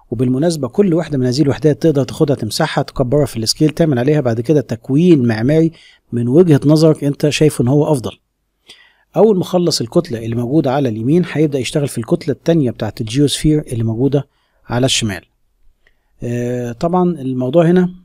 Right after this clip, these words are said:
يعني مهما أقول لك قد إيه محتاج اكسبيرمنتيشن منك عشان تجرب وتبدأ أنت تنوع فيه،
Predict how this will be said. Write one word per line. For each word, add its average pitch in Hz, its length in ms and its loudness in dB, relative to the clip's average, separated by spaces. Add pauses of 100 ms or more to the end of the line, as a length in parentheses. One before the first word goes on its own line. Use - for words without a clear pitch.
يعني 120 420 -4
مهما 147 220 0
أقول 156 120 4
لك 147 160 -2
قد 120 140 -4
إيه 151 80 4
محتاج 135 260 -2
اكسبيرمنتيشن 120 760 -2
منك 151 280 2
عشان 117 220 -6
تجرب 147 420 0
وتبدأ 135 380 -2
أنت 143 160 0
تنوع 135 480 0
فيه، 151 220 0